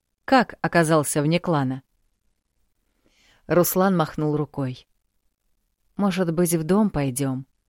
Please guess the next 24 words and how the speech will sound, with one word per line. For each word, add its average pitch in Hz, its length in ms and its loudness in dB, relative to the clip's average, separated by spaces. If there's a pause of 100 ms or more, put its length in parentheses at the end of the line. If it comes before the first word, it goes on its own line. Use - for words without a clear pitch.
(400)
Стася - 400 0
наверняка 156 560 2
уже 147 160 0
накрыла, 156 500 -2
сейчас 156 420 -4
не 147 140 0
вытерпит 156 520 -4
и 147 40 -6
сама 151 360 -2
за 214 100 0
нами 135 240 -2
прибежит". 135 640 -4 (1300)
"Ответь", 175 760 2 (840)
настойчиво 156 560 0
повторил 147 480 -2
Мэт. 143 320 -2 (600)
"Где 170 340 4
твой 165 220 4
клан? 151 420 -2 (560)
Почему 208 540 4
ушёл?" 139 420 -2 (2250)
Думал, 160 420 -2
любовь 147 480 -4
нашёл, 143 520 -8